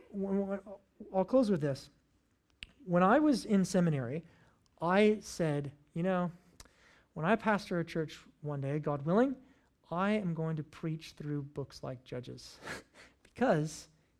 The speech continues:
here's why. The average soccer mom out there, doesn't have to be a soccer mom, the average person, we're, we're all busy.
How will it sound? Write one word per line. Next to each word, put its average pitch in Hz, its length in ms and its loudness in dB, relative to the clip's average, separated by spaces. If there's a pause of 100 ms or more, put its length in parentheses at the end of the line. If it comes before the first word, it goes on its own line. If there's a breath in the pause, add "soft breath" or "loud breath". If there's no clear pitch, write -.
(140)
here's 185 160 -4
why. 160 180 -6 (1600 soft breath)
The 147 120 0
average 208 300 2
soccer 180 260 2
mom 147 360 0 (160)
out 139 180 -4
there, 143 260 -4 (280)
doesn't 127 160 -8
have 107 60 -8
to - 40 -16
be 113 80 -10
a 104 40 -12
soccer - 260 -12
mom, 123 300 -6
the 143 100 -4
average 160 260 -4
person, 151 380 -8 (960 soft breath)
we're, 190 260 4
we're 196 200 4
all 185 120 6
busy. 131 360 -2